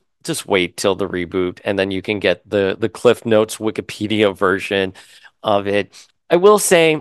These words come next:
I do find myself embittered that this is a very self-involved, you know, series, because with Messiah Complex, we had the Avengers hijack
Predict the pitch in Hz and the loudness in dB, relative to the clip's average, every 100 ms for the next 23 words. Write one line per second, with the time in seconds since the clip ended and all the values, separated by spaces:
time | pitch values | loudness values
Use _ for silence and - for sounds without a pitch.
0 | - - _ - 160 151 190 180 170 160 | -8 -20 _ -2 -2 0 -6 2 2 2
1 | 147 151 127 123 104 113 113 110 95 104 | 0 0 -2 -4 -4 -2 0 -2 -2 -4
2 | 98 - 113 - - 117 101 - 107 95 | -4 -4 -4 -4 -4 -4 -2 -4 -6 -2
3 | 104 104 104 - 110 95 - - 107 95 | 0 0 -4 -4 0 0 -2 -12 -12 -2
4 | 104 101 101 98 - _ _ - 110 95 | 2 4 4 2 -4 _ _ -6 -4 -4
5 | - - - 107 120 131 147 - - - | -10 -10 -6 -4 -2 -4 -4 -8 -14 -20
6 | - - _ _ - 139 - 127 127 120 | -20 -20 _ _ -4 -4 0 2 4 2
7 | - 127 - 120 - 127 123 117 110 104 | 0 -4 -4 -6 0 2 2 -2 -4 -4
8 | 113 104 - 104 117 113 107 110 107 95 | -2 -4 -4 -6 -4 -4 -6 -4 -4 -2
9 | 101 98 - 98 - - 101 101 - 95 | -4 -4 -8 -10 -10 -6 -4 -4 -4 -4
10 | 90 | -4